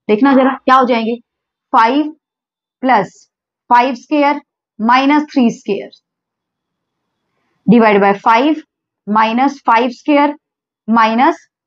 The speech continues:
three square। तो कितना हो गया, ऊपर से फ़ाइव प्लस फ़ोर, नीचे से फ़ाइव माइनस फ़ोर, यानी कि nine by one, यानी कि A ratio B कितना आ गया, नाइन रेशियो वन निकल के आ गया। कितना निकल के आ गया आपके पास, नाइन रेशियो वन।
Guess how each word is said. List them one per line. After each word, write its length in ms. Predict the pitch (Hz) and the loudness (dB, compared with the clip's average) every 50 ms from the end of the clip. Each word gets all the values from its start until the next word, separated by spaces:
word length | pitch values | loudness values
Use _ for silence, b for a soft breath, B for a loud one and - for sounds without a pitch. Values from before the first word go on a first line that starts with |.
| _ _ | _ _
three 140 | - 240 180 165 | -4 -4 -4 -4
square। 300 | 175 - 208 - 175 - | -6 -10 -12 -14 -4 -4
तो 80 | 220 | -2
कितना 240 | 208 285 285 311 311 | 0 2 2 2 2
हो 120 | 262 202 | 2 0
गया, 140 | 180 175 180 - _ _ _ _ _ _ | -2 -6 -12 -16 _ _ _ _ _ _
ऊपर 260 | 208 208 - 254 262 262 | -12 -6 -4 -2 -4 -2
से 160 | 254 302 285 | -2 -2 -4
फ़ाइव 400 | 285 285 247 233 233 262 302 294 311 _ - | -2 -2 -2 0 2 0 0 -2 -4 _ -4
प्लस 320 | 254 247 240 233 233 - _ _ | -2 0 0 0 -2 -8 _ _
फ़ोर, 320 | 262 233 247 277 311 320 - _ _ _ _ _ | 0 0 2 2 0 -2 -4 _ _ _ _ _
नीचे 240 | 226 240 262 254 285 | -2 -2 0 0 0
से 140 | 262 302 302 302 | 0 0 -2 0
फ़ाइव 300 | - 254 226 220 233 220 | 0 0 0 0 0 -2
माइनस 420 | 214 190 180 175 175 190 190 - _ | -2 -2 -2 -2 -6 -8 -12 -16 _
फ़ोर, 200 | - 190 185 180 202 | -10 -8 -6 -2 0
यानी 200 | 226 233 247 254 | 0 2 2 2
कि 100 | 277 285 | 2 4
nine 440 | 254 226 214 208 214 233 254 269 262 | 4 4 4 2 2 2 0 0 2
by 180 | 214 208 190 190 185 | 2 0 0 0 -2
one, 140 | 180 185 185 | -4 -4 -4
यानी 240 | 190 202 208 220 220 | -2 -2 -2 -2 0
कि 200 | 233 262 254 - - | -2 -4 -4 0 2
A 200 | 226 247 277 294 | 2 4 4 4
ratio 320 | 302 294 285 285 302 285 | 4 2 2 0 0 2
B 160 | 233 285 277 262 | 2 2 2 0
कितना 320 | 269 269 262 262 247 233 | -2 0 0 0 2 0
आ 40 | 220 | 0
गया, 120 | 214 247 | 0 0
नाइन 440 | 240 233 214 214 220 240 277 285 294 | 0 0 2 2 0 2 2 2 2
रेशियो 340 | 277 254 240 220 - 247 220 | 2 2 0 0 -2 -4 -4
वन 180 | 190 185 185 185 | -2 -2 -2 0
निकल 260 | 180 175 - - - | -2 -2 -4 -8 -12
के 100 | - - | -10 -10
आ 60 | - | -10
गया। 100 | - - _ _ _ _ _ _ _ - | -10 -12 _ _ _ _ _ _ _ -2
कितना 200 | 254 247 254 254 | 0 2 2 2
निकल 240 | 254 247 247 240 240 | 2 2 0 0 2
के 80 | 262 240 | 2 0
आ 80 | 220 | 0
गया 120 | 208 214 208 | 2 0 -2
आपके 140 | 208 - | -2 -4
पास, 200 | 190 208 220 220 _ 226 | -4 -4 -4 -4 _ -6
नाइन 480 | 208 208 208 208 214 220 240 247 240 | -4 -2 0 0 0 2 0 0 0
रेशियो 360 | 220 190 185 190 - - 208 | 2 0 0 -2 -2 -4 -4
वन। 180 | 170 170 170 | -2 -2 -6